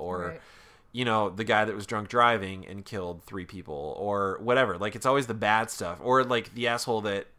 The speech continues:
Speaker 1: you know, used to be a senator and he's, now he's getting charged for sexual assault or whatever it is. Like, that kind of stuff is the stuff that makes the news.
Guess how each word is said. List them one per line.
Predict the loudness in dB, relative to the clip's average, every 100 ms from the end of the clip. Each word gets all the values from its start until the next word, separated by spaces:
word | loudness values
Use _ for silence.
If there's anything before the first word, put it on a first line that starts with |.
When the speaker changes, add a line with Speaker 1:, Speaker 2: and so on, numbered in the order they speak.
| -20 -20 _ _
Speaker 1:
you | -16 -12
know, | -10
used | -12 -10 -10 -10
to | -8
be | -6 -6 -6
a | -8
senator | -8 -8 -8 -8 -8
and | -10 -14
he's, | -16 -14 -12 -12 -14 -16
now | -10 -10 -10
he's | -12 -14 -12
getting | -12 -12 -14
charged | -10 -10 -10 -14
for | -14 -12 -10 -12 -16 _ -20 -20 -20 -20 -20 _ -6
sexual | -4 -2 -2
assault | 2 4 2 2
or | -2 2
whatever | 6 6 6
it | 0
is. | 0
Like, | 2 2 -2 -20 -20 _ -18
that | 6 8 8 4
kind | -2 -2
of |
stuff | 2 2 2
is | -6
the |
stuff | -2 -2 -2
that |
makes | -8 -10
the | -6
news. | -2 -2 -2